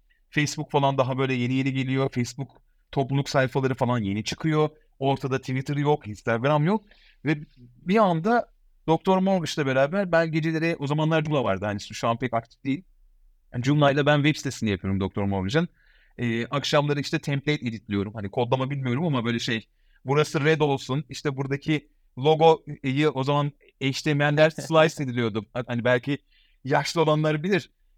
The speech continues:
Speaker 1: Ee, Photoshop'ta slice ediyordun, e, H T M L'leri. O her slice edilen kısım için bir H T M L'e görsel yüklüyordun. Ve ben böyle tema editleyerek, metin yazarak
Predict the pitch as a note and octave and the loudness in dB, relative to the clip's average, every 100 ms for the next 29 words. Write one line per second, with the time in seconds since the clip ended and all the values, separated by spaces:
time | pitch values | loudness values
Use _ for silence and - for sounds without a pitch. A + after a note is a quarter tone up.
0 | - B2+ B2 B2+ - D#3+ D3+ D3+ - G3 | -6 -2 -2 -2 -2 0 0 -2 -2 -4
1 | D#3+ D#3+ E3+ D#3 B2+ B2 A2+ A2 A2 G#2 | 2 2 2 -2 -2 -2 -4 -8 -6 -4
2 | G#2 A#2+ C3 - C#3+ A#2+ A#2+ D#3 A3 - | -4 -2 -4 -2 -2 0 0 -2 -2 0
3 | D#3+ D#3+ - E3 D#3+ - _ _ - D#3 | 0 0 2 2 2 -8 _ _ 0 2
4 | D3+ D3 C3+ C3+ C3 - D3+ G#3 G3+ D3 | 2 0 -4 -4 -4 -12 -12 -2 -2 0
5 | C#3+ - D#3 D#3 D#3 A3+ _ _ - D3 | -2 -2 0 0 0 -2 _ _ -2 0
6 | D#3+ G3 F#3 D3+ C3 E3 B3 _ _ - | 2 2 2 0 -4 -4 -6 _ _ -4
7 | D#3+ F3+ F#3+ F#3+ G3 F#3+ G3 D#3 C3 B2 | 2 4 4 2 0 0 0 0 -4 -2
8 | G#2+ F#2 - C3+ C#3 F#3 D#3 A#2 A2+ F3+ | -2 -2 -4 -4 -2 -2 0 0 0 -2
9 | - | -6